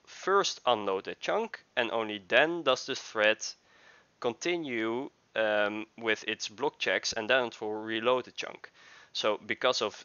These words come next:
this synchronized block here, the threads can stay alive for a while, and because of this synchronized block here, the chunk will actually unload, um, because the thread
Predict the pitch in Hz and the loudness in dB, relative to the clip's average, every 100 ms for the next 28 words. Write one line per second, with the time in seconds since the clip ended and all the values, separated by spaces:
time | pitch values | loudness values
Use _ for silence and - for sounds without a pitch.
0 | 110 95 165 - 139 117 107 101 95 101 | -10 -2 0 4 2 2 2 2 0 -2
1 | 101 - 139 147 95 - 165 - - 127 | -4 0 4 4 4 -2 -16 -16 0 2
2 | 123 - - 98 98 - 95 90 92 131 | 2 0 -2 -2 -2 -2 -2 0 2 2
3 | 190 - - - 165 165 165 170 196 - | 0 -4 -16 -8 -4 0 2 2 2 -4
4 | _ - - _ 113 110 110 113 - 98 | _ -20 -20 _ -6 -4 2 2 2 -4
5 | 107 147 - 143 139 131 123 - 113 110 | -2 -2 -2 -4 -2 0 0 -2 -2 -4
6 | - 120 120 120 107 107 107 110 _ _ | 0 4 4 4 -2 -2 0 -2 _ _
7 | - 117 110 107 110 107 101 120 117 - | -4 0 0 -4 -4 -2 2 2 2 -2
8 | 107 107 - 113 107 104 107 101 92 - | -8 -10 0 2 2 0 0 0 -2 -12
9 | - - - 104 92 92 92 95 101 107 | -14 -16 -10 -8 -6 -6 -8 -10 -10 -4
10 | 101 101 - 101 95 - - 110 | -4 -4 -4 -4 -2 -4 -6 -2